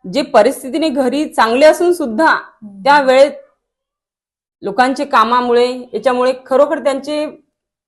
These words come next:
Speaker 1: त्यांना पण प्रश्न उद्भवले होते की आता आपण काय करायचं. जेव्हा आम्ही डब्याची त्यांना व्यवस्था केली,
Speaker 2: हम्म.
Speaker 1: अन्नधान्याची व्यवस्था केली,
Speaker 2: हम्म.
Speaker 1: तर कुठेतरी ते असे रुमाल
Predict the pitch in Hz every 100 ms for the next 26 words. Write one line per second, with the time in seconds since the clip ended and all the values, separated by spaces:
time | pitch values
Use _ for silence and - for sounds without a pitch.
0 | _ 240 226 311 359 339 269 294 254 226
1 | 233 226 226 214 226 226 233 302 - 202
2 | 262 285 285 320 185 175 165 - - _
3 | _ 180 220 240 247 247 254 247 190 180
4 | 220 226 240 233 226 226 202 220 220 233
5 | 214 202 208 208 196 185 196 202 214 233
6 | 214 233 208 190 220 233 208 202 202 -
7 | _ 190 - - 302 311 - - _ -
8 | 226 311 311 359 330 330 349 311 269 302
9 | 330